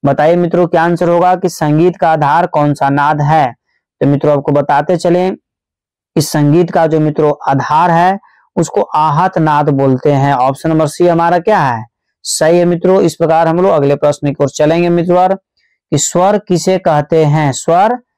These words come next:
किसे कहते हैं? बताइए क्या answer होगा, स्वर किसे कहते हैं? बहुत ही अति महत्वपूर्ण प्रश्न मित्रों, और option के अनुसार आपको tick आउट करना ही होगा। तो मित्रों आपको बताते चलें, ये में आपका option है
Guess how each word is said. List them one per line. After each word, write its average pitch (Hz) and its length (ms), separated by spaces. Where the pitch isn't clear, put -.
किसे 180 320
कहते 160 400
हैं? 151 180
बताइए 139 520
क्या 160 80
answer 139 280
होगा, 139 180
स्वर 190 340
किसे 196 320
कहते 143 320
हैं? 131 100
बहुत 156 260
ही 156 40
अति 151 180
महत्वपूर्ण 151 560
प्रश्न 170 280
मित्रों, 180 320
और 175 80
option 175 360
के 202 60
अनुसार 180 240
आपको 180 220
tick - 280
आउट 190 220
करना 165 320
ही 156 160
होगा। 120 400
तो 143 40
मित्रों 147 280
आपको 151 140
बताते 156 400
चलें, 190 400
ये 165 220
में 180 120
आपका 170 280
option 156 380
है 180 120